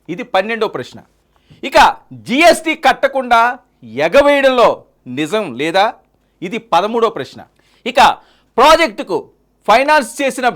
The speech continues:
బ్యాంకుకు కట్టాల్సిన వడ్డీ కడతానని చెప్పి కట్టకుండా ఆ భారం కూడా ఆదిత్య మీదే మోపడం నీ కుట్ర కాదా? ఇది పద్నాలుగో ప్రశ్న. ఇక ఒప్పందంలోని షరతులకు నీళ్ళొదిలి ఆదిత్య సంస్థను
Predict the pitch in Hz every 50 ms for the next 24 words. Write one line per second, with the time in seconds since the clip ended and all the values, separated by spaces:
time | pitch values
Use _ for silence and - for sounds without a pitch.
0 | 139 - 185 220 269 262 277 269 - 269 254 - 247 220 226 233 226 214 - -
1 | 202 170 131 113 _ _ _ _ 117 131 185 208 185 190 220 277 262 - _ -
2 | - 190 208 - 269 277 269 269 262 240 - 226 208 208 - 214 214 240 262 -
3 | _ _ _ - 160 165 - 160 - - 202 190 185 170 147 - - _ _ _
4 | - 117 123 151 208 240 - 226 220 247 277 277 269 277 240 226 220 220 220 233
5 | - _ _ _ _ _ - 107 113 131 165 190 185 220 185 - - - - 208
6 | 196 185 185 190 185 180 185 180 170 151 139 139 151 156 156 175 165 165 175 214
7 | 240 _ _ _ _ - 123 151 180 170 175 - - 160 160 - 190 196 185 185
8 | 180 185 196 220 262 - _ _ _ _ _ _ _ _ _ _ _ - 214 214
9 | 233 233 - 202 202 190 269 277 262 247 233 202 175 160 - - - 95 - _
10 | _ _ _ _ - - 269 285 262 190 113 - _ _ _ 120 123 180 254 269
11 | - - 359 339 302 330 320 311 311 302 294 269 - - 240 240 247 247 285 269
12 | 254 - 233 165 127 - _ _ - 139 160 208 247 254 247 240 226 226 214 220
13 | 240 262 - _ _ _ - 139 165 196 214 220 220 220 - - 214 202 180 -
14 | - - 190 208 233 226 - 254 233 202